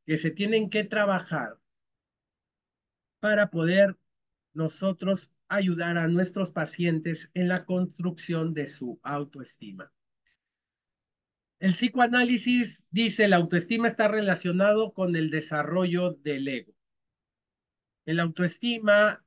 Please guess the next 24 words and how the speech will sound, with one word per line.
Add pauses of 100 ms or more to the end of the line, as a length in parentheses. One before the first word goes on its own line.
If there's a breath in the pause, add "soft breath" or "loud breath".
la
fortaleza
o
la
construcción
proviene
de
qué
tan
hábil
es
tu
yo (640)
para
poder
lidiar
con
las
demandas
afectivas
o
con
las
demandas,